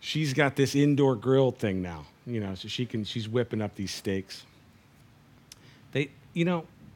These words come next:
the indoor steak, the indoor grill, great.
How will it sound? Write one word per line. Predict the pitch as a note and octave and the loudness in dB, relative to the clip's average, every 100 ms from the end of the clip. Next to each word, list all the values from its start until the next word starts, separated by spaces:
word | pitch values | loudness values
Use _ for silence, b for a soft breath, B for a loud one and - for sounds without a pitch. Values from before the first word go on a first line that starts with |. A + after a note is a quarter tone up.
| - - | -20 -6
the | B2+ D3+ - - | -2 -2 -4 -4
indoor | C#3 D#3 E3+ | 0 2 2
steak, | - E3+ E3+ - - - _ - | 6 4 4 -4 -20 -20 _ -12
the | B2+ | -2
indoor | C3+ D#3 D#3 | 0 2 2
grill, | D3+ D#3 D3+ C#3 - - - - | 4 4 2 -4 -18 -20 -20 -6
great. | C3 C3+ B2+ | 2 2 2